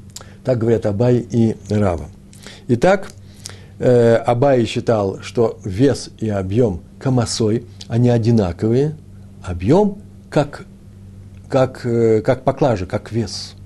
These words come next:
То есть они равны. А Рава говорил: «Нет,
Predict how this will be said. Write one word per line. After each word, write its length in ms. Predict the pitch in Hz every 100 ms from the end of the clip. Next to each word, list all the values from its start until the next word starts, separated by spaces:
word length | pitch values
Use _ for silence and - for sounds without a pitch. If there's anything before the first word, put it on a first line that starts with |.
| - - - - - - - - -
То 40 | -
есть 100 | 104
они 160 | 107
равны. 340 | 113 110 107 82 - - - - - - - - - -
А 500 | 120 123 117 110 - - - - - -
Рава 480 | 139 214 156 165 170
говорил: 360 | 123 131 120
«Нет, 280 | 123 139 110